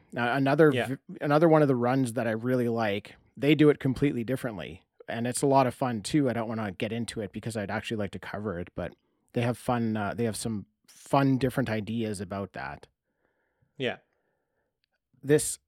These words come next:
Speaker 1: psychic connection that he, he has with Khonshu, um, that connection is actually said to have happened when Mark was a child, decades before his actual death. So it's almost like he was recruited by Khonshu,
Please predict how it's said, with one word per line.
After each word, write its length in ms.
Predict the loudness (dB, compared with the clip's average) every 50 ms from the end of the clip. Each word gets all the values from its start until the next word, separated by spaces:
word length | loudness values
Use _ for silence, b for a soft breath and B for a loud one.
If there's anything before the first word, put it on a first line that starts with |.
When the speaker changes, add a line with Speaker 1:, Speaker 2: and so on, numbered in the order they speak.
| _ _
Speaker 1:
psychic 400 | -10 2 4 4 4 4 2 0
connection 520 | 2 0 2 2 2 0 0 0 0 0 0
that 160 | -2 -4 -4
he, 360 | -4 -4 -4 -4 -4 -6 -8 -12
he 320 | -14 -12 -8 -6 -6 -4
has 400 | -2 -2 0 0 0 -2 -4 -4
with 260 | -4 -6 -6 -6 -10
Khonshu, 760 | -8 -4 -4 -2 0 -2 -2 -4 -4 -6 -6 -6 -6 -6 -8 -10 -14 _ _ _ _ _ _ _ _ _ _ _ _ _ _ _ _ _ _ _ _ _ _
um, 460 | -6 -4 -2 -2 -2 -2 -4 -6 -8 -10 _ _ -4
that 220 | 0 0 0 2
connection 420 | 2 4 4 4 2 2 0 0 0
is 100 | 0 0
actually 420 | -2 -2 -2 -2 0 0 0 0
said 380 | 0 0 0 2 0 0 0 0
to 120 | 0 0
have 120 | 0 0 0
happened 460 | 0 2 2 2 2 0 0 0 0
when 140 | 0 0 0
Mark 260 | 0 0 0 0 0
was 140 | -2 -4 -4
a 60 | -6
child, 680 | -8 -8 -4 0 2 2 2 2 0 -4 -8 -10 -14 -18 _ _ _ _ -8 -2
decades 500 | 0 0 0 2 2 2 2 2 0 -2
before 440 | -4 -4 -4 -2 0 2 2 2
his 160 | 0 -2 -2 -2
actual 420 | -4 -4 -4 -6 -6 -6 -6 -6
death. 400 | -6 -6 -4 -4 -4 -4 -8 -10 -18 _ -20 _ _ _ _ _ _ _ _ _ _ _ _ _
So 280 | -10 -2 0 2 2 2
it's 120 | 2 2
almost 540 | 2 4 4 2 2 0 -2 -4 -8 -4 -2
like 200 | -2 -2 -2 -4
he 160 | -4 -4 -2
was 180 | -2 -2 -4 -6
recruited 580 | -8 -10 -12 -2 2 4 4 4 2 -2 -4
by 140 | -6 -6 -8
Khonshu, 640 | -6 -8 -8 -8 -6 -8 -8 -8 -8 -10 -10 -12 -14